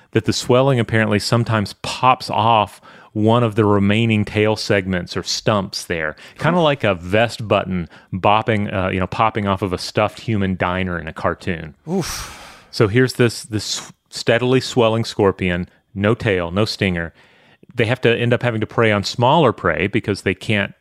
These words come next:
Speaker 1: handle the bigger stuff without their, their main bioweapon. But they still manage to do it. They still manage to mate and reproduce in their remaining eight months or so on average. So this much was known.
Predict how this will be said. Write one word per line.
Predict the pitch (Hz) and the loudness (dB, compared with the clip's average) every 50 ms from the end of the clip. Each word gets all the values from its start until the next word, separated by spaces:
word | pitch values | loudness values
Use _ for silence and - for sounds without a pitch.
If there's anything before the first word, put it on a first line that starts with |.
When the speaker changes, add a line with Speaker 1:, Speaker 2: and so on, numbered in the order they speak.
| _ - | _ -16
Speaker 1:
handle | - - 117 123 131 127 113 107 92 | -6 -2 0 0 2 2 0 0 0
the | 95 | 0
bigger | 92 95 95 92 92 85 | 0 -2 -2 -2 -2 -6
stuff | - - 92 85 85 - | -4 -2 -2 -2 -2 -2
without | 107 90 90 90 87 - | -4 -2 -2 -2 -2 -2
their, | - 90 85 85 85 85 - | -4 -4 -4 -4 -6 -8 -10
their | 98 - 90 85 80 80 - | -10 -8 -8 -8 -8 -10 -12
main | - 95 98 98 98 95 95 90 | -8 -4 -2 0 0 0 0 0
bioweapon. | 87 95 92 98 98 92 90 87 87 82 - - 90 92 107 - - - - - - - | 0 2 2 2 2 0 0 -2 -4 -4 -4 -6 -6 -6 -6 -10 -14 -20 -20 -20 -12 -4
But | - | 2
they | 120 151 151 | 2 2 2
still | - - 190 190 180 | 4 4 4 6 6
manage | 156 127 113 107 110 110 - | 6 4 4 2 0 -2 -4
to | - 101 | -4 -2
do | 101 95 95 | 0 2 2
it. | 95 104 98 | 2 2 0
They | 104 | -2
still | - - - 143 | -2 2 2 2
manage | 143 131 127 127 - - | 4 4 2 2 -2 0
to | - 110 | -2 0
mate | 104 101 104 104 110 117 120 120 123 | 2 2 2 2 2 0 0 0 0
and | 110 104 101 | 0 0 0
reproduce | 107 113 113 - 123 107 101 95 95 92 87 - - - - - _ _ | -2 -2 -2 -2 -4 -2 0 0 0 0 -2 -6 -10 -12 -16 -20 _ _
in | - 120 113 123 123 | -2 0 2 2 4
their | 117 110 104 104 | 4 2 2 2
remaining | 104 101 98 95 95 95 95 92 92 92 92 95 - | 2 2 2 2 2 2 2 2 0 0 -2 -2 -2
eight | 98 98 95 90 | -2 -2 -2 -2
months | 90 90 87 85 85 - - | -2 -2 -2 -2 -4 -8 -8
or | 87 85 | -10 -8
so | - - 85 78 76 | -4 -4 -4 -4 -4
on | 73 73 76 76 76 | -6 -8 -12 -12 -12
average. | 78 82 82 - _ - - - - - _ _ _ _ _ _ _ _ _ | -10 -12 -12 -12 _ -20 -20 -20 -20 -20 _ _ _ _ _ _ _ _ _
So | - - 160 151 110 - | 0 2 2 2 2 -2
this | 156 175 220 220 - | 2 2 2 4 6
much | 202 175 - 143 | 2 2 2 0
was | 135 110 107 | -2 0 2
known. | 113 107 98 87 85 85 80 85 | 0 0 2 0 -2 -4 -6 -10